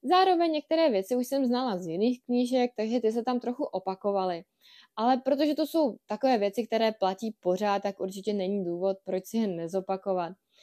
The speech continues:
A je pravda, že v dnešní době, v době sociálních sítích, se to dá aplikovat i právě dost dobře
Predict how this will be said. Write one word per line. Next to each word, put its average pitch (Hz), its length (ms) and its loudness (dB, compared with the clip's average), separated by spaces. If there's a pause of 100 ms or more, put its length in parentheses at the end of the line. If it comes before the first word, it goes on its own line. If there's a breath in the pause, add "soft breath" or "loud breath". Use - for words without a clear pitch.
(260 loud breath)
A 254 80 2
je 285 180 6
pravda, 240 560 2
že 254 160 2
v - 20 0
dnešní 240 340 0
době, 226 340 2
v 196 120 -10
době 214 240 -2
sociálních 214 680 0
sítích, 214 500 -4
se 226 120 -6
to 220 120 -4
dá 226 140 2
aplikovat 214 760 0
i 233 160 -4
právě 202 460 -2
dost 196 180 -4
dobře 185 380 -6